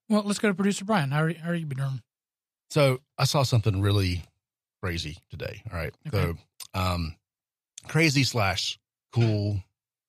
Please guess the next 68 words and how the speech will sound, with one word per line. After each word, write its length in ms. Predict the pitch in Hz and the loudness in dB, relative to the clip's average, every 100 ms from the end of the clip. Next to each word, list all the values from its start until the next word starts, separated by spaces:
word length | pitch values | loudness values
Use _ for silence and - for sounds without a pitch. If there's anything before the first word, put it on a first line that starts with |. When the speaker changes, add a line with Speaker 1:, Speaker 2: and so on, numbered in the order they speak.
| _ - | _ -12
Speaker 2:
like, 180 | 90 90 - | -10 -10 -6
blew 120 | 104 | -4
my 80 | 92 | -2
mind 300 | 90 90 95 | -2 -2 -2
kind 100 | 98 | -2
of 80 | 98 | -2
thing. 240 | 95 98 - | -2 -2 -2
Speaker 1:
Okay. 240 | 135 156 190 - | -2 0 -2 -2
Speaker 2:
Uh, 280 | 107 107 104 | 0 2 2
I'm 80 | 123 | 4
in 60 | |
the 60 | 110 | 2
car 200 | - 131 | 2 2
rider 180 | 107 90 | 2 0
line 400 | 87 80 85 95 _ _ _ _ - | -2 -4 -4 -6 _ _ _ _ -20
to 40 | - | -14
pick 180 | - - | -8 -6
up 80 | - | -4
my 200 | - - - _ | -6 -8 -14 _
kindergartner. 460 | - - - - - | -4 -4 -6 -12 -8
Speaker 1:
Okay. 200 | 170 143 | -6 -4
Speaker 2:
Which 180 | 160 - | -6 -8
is, 320 | 80 - - _ _ _ _ _ _ _ _ _ | -6 -6 -8 _ _ _ _ _ _ _ _ _
if 40 | 123 | 0
you've 80 | |
never 120 | 143 151 | 2 4
done 200 | 160 165 | 4 6
that, 140 | 123 | 4
it's 100 | 110 | 2
a 40 | 104 | 2
great 140 | 127 | 2
experience. 500 | 110 - 123 101 - | 2 2 2 2 -2
You 60 | 101 | -4
should 140 | - | 0
try 280 | 120 98 85 | 2 2 0
it. 60 | - _ - | -6 _ -2
Speaker 1:
<laughs> 1400 | 113 110 120 - 202 285 - 269 - - 262 - 233 - _ _ - - - - - | 0 2 0 0 2 2 2 0 0 0 -2 -2 -6 -6 _ _ -8 -6 -8 -8 -6
Speaker 2:
Uh, 320 | 107 107 101 - | -2 0 -2 -4
so, 320 | - 160 151 - _ | -2 2 2 0 _
you 80 | 180 | 0
know, 80 | 160 | 4
I'm 80 | 143 | 4
s-, 80 | 139 | 2
just 200 | - 165 | 0 0
kinda 160 | - 160 | 2 2
sitting 200 | - 143 | 2 4
there 120 | 143 | 4
waiting 480 | 131 123 123 127 120 | 6 4 6 4 4
forever 460 | 104 104 104 101 104 | 2 4 6 6 4
Speaker 1:
Mm-hmm. 80 | 104 | 2
Speaker 2:
in 60 | |
the 40 | 107 | 2
car 220 | 120 113 | 2 2
line. 300 | 107 107 110 | 4 2 2
And 160 | 110 127 | 4 6
then 240 | 127 127 | 6 4
I 60 | 104 | 0
see, 160 | - | 0
like, 160 | 156 127 | 2 4
you 100 | 139 | 4
know, 120 | 117 | 4
there's 140 | 117 113 | 2 2
a 20 | |
guy, 200 | 131 117 | 2 4
like, 180 | 107 101 | 2 2
mowing 240 | 107 110 | 2 2
the 80 | 101 | 2
yard. 260 | 101 104 | 2 0